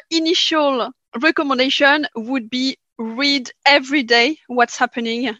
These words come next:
in the grocery world. You have everyday things happening, and not only on F M C G. I think what is really important is on the retailer side. Because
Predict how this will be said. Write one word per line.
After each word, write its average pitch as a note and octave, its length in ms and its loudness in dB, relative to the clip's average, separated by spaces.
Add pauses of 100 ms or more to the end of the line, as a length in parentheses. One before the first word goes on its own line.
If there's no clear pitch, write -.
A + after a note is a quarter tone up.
in A#3 180 -4
the A3 100 0
grocery A3 500 -4
world. G#3 360 0 (480)
You A#3+ 120 -4
have C4 240 2 (120)
everyday B3+ 520 2
things A#3+ 280 -8
happening, B3 520 -4
and B3+ 120 2
not F4 180 2
only E4+ 240 4
on D#4 100 2
F C4+ 140 -2
M B3 140 -2
C - 160 -12
G. C#4+ 220 -6 (360)
I A3+ 100 2
think D4+ 180 -4
what B3+ 140 0
is B3+ 200 -6
really C#4 200 -2
important B3 460 -2
is B3+ 120 -8
on A3+ 120 -6
the G#3+ 120 -4
retailer B3+ 460 -4
side. F#3+ 380 -2 (560)
Because B3 300 0